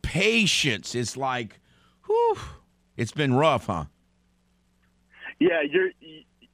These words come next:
Speaker 2: our conversation last week kinda made me think about a few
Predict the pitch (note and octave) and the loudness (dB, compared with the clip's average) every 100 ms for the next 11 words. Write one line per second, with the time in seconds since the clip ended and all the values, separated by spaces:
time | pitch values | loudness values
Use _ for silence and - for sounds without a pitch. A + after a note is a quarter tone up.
0 | _ _ _ - G3 - G#3 G3+ A#3+ - | _ _ _ -4 -2 0 -2 -2 -4 -2
1 | G3 C3+ C#3+ F3+ - D3 A#2+ C#3+ D#3 C#3+ | 0 2 2 0 -6 -10 -6 -2 -2 -2
2 | D#3 D3+ B2 - - G3 C3 A#2+ A#2 - | -4 -2 -4 -4 -6 -2 0 -2 -4 -8